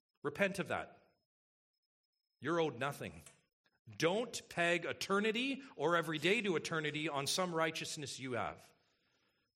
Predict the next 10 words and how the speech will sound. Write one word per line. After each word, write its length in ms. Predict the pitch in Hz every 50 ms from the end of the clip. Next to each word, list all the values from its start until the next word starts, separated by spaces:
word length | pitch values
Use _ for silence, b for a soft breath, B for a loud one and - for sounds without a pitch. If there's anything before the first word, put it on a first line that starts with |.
| _ _
Repent. 420 | 107 104 - - 139 131 123 107 - - - - _ _ _ _ _ _ _ _ _ _ _ _ _
Where 240 | 107 147 190 214 220
is 160 | 208 196 -
your 80 | 170 151
trust? 340 | - - 190 170 147 - - B B -
Where 260 | 143 180 214 240 240
is 160 | 226 185 -
your 140 | 185 170 160
hope 380 | - - 190 214 226 - -
built? 360 | 139 123 98 143 - - -